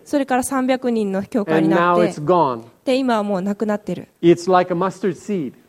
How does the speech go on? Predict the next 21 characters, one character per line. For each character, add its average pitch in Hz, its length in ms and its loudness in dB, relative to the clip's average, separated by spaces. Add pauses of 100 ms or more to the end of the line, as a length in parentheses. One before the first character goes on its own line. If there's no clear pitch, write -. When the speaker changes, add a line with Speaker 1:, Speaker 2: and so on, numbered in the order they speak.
(200)
Speaker 1:
の、 220 420 -2
本 247 100 -12
当 247 100 -10
に 233 80 -8
か - 140 -4
ら 254 120 2
し - 140 -8
種 240 240 0
の 196 100 -2
よ 214 120 0
う - 20 -2
な 202 100 -2
も 196 140 -4
の。 190 80 -4
Speaker 2:
Yeah. 113 300 -4 (140)
Blah, 226 1080 -4
big, 226 640 2
it 220 40 4
looks 233 180 -2
so 240 260 -4
great. 226 460 2